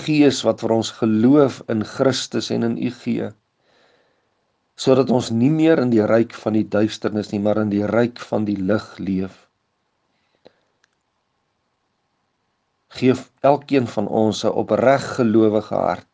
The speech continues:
Help ons om met ons medegelowiges oor U te praat,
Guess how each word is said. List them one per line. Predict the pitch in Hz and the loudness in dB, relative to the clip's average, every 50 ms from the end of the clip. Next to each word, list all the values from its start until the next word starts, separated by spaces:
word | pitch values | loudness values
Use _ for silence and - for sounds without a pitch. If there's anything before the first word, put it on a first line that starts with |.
| _ _ _ _ _ _ _ _ _ _ _ _ _ _ _ _ _ _ _ _ _ _ _ _ _ _ _ _ _ _ _ _ _ _ _ _ _ _ _ _ _ _ _ _ _ _ _ _ _ _ _ _ _ _ _ _ _ _ _ _ _ _ _ | _ _ _ _ _ _ _ _ _ _ _ _ _ _ _ _ _ _ _ _ _ _ _ _ _ _ _ _ _ _ _ _ _ _ _ _ _ _ _ _ _ _ _ _ _ _ _ _ _ _ _ _ _ _ _ _ _ _ _ _ _ _ _
Help | 90 113 123 120 120 | 2 2 2 2 2
ons | - - 113 113 110 104 92 - - - - - _ _ _ _ _ _ _ _ _ _ _ _ _ _ _ _ _ _ _ _ _ _ _ _ _ | 0 2 2 2 2 0 -2 -6 -8 -12 -16 -20 _ _ _ _ _ _ _ _ _ _ _ _ _ _ _ _ _ _ _ _ _ _ _ _ _
om | - 110 110 | -2 0 2
met | 113 110 - 117 | 2 2 2 2
ons | 110 104 - - | 0 0 0 0
medegelowiges | 113 120 127 131 139 139 135 131 131 - 123 120 123 123 123 123 120 - 123 110 - | 2 4 6 6 6 6 6 4 2 2 2 4 4 4 4 2 2 -2 -4 -6 -4
oor | 123 127 - | -4 -6 -6
U | - - 151 156 | -4 -8 -8 -4
te | - 147 131 | -4 -6 -4
praat, | - 117 107 101 92 92 - - | -4 -4 -4 -2 -4 -6 -8 -12